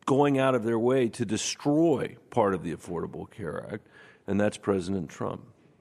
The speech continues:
And I, I hope Mitch, Mitch McConnell will, uh, support Lamar Alexander and Patty Murray's effort to get this to the floor to vote. This is not fun and games for people li-, living in Colorado. This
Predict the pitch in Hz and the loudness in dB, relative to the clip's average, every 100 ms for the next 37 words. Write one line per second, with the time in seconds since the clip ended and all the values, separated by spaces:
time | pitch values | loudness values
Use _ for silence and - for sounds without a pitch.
0 | _ _ _ _ _ - 107 120 135 101 | _ _ _ _ _ -2 2 2 2 2
1 | 131 131 120 110 113 - 110 113 - 104 | 4 4 2 2 -2 -2 0 0 0 -8
2 | - 131 139 107 110 98 104 98 98 - | 0 2 4 2 0 2 2 4 0 -4
3 | - _ _ - 98 95 95 82 - - | -14 _ _ -8 0 2 2 0 -6 -16
4 | _ - - - 135 156 - 98 90 87 | _ -10 -10 2 4 4 2 0 0 0
5 | 82 85 87 76 73 92 107 92 90 87 | -2 -4 -6 -8 -6 -2 -2 -2 -2 -4
6 | - - 95 90 90 90 92 90 104 - | -8 -4 -2 -2 -2 -2 -2 -2 -2 -4
7 | 107 92 92 87 95 - - 87 - _ | -8 -4 -4 -4 -6 -8 -6 -8 -8 _
8 | - _ _ _ - 104 98 95 147 101 | -20 _ _ _ -4 0 0 2 2 0
9 | - - - 156 175 180 160 - 139 117 | -6 -8 -2 0 2 4 4 2 2 2
10 | 107 107 120 107 95 - 92 104 87 98 | 2 2 2 2 0 -6 -2 -2 0 -2
11 | 90 104 92 - 101 92 90 90 95 92 | 2 2 2 2 0 2 -2 -2 -2 0
12 | 90 95 92 85 90 110 - | 2 0 -2 -2 0 -2 -2